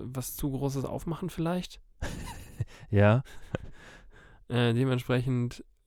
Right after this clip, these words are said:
Speaker 1: dementsprechend würd ich die, glaub ich, aufsparen.
Speaker 2: Aber ich würd gerne noch was sagen.
Speaker 1: Dann sag doch noch was.
Speaker 2: Ähm, und zwar würd ich, würd ich gerne noch,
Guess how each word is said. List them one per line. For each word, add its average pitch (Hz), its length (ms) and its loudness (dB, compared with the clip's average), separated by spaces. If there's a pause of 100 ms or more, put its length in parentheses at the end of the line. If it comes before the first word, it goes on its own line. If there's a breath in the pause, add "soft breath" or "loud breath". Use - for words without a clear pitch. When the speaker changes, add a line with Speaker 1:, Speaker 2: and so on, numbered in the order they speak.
(120)
Speaker 1:
dementsprechend 139 520 -4
würd 151 100 -8
ich - 80 -20
die, 151 120 -18
glaub 147 140 -4
ich, 147 140 -6
aufsparen. - 380 0
Speaker 2:
Aber 139 100 12
ich - 160 6
würd 185 120 10
gerne 160 180 8
noch 147 40 8
was 135 120 8
sagen. 104 420 6 (100)
Speaker 1:
Dann 127 140 0
sag 156 140 0
doch - 100 -2
noch 104 160 0
was. 101 240 -4 (220)
Speaker 2:
Ähm, 110 460 8 (1120)
und 131 140 0
zwar - 180 12
würd 151 120 8
ich, 107 160 -2
würd 147 100 8
ich 147 100 4
gerne 151 220 10
noch, 151 60 6